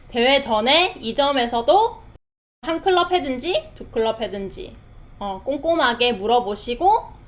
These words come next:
대회를 진행하셨으면 좋겠습니다. 물론 여러분 잘하실 거라고 믿고 정말 최선을 다해서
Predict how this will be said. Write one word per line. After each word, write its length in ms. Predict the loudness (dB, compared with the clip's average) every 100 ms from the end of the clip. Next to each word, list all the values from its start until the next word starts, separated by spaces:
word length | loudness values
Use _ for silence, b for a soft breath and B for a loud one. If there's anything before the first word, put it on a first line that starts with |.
| b b -10
대회를 580 | -4 0 2 2 2 -2
진행하셨으면 1000 | -8 -8 -8 -8 -10 -10 -4 -2 -2 -4
좋겠습니다. 840 | -8 -12 -12 -12 -10 -10 -12 -18 -20 -20 -20 -20 -20 -20 -20 -20 -20 -20 -20 b b b -4
물론 420 | 2 8 8 8 2 -10 -10 0
여러분 440 | 2 4 2 -2
잘하실 480 | 0 4 4 4 4
거라고 380 | 6 6 4 0
믿고 680 | -6 -2 2 6 4 2 -8 -20 -20 -20 -20 _ _ _
정말 260 | 2 4 4
최선을 420 | 4 2 4 4
다해서 680 | 4 2 2 4 4 4 -2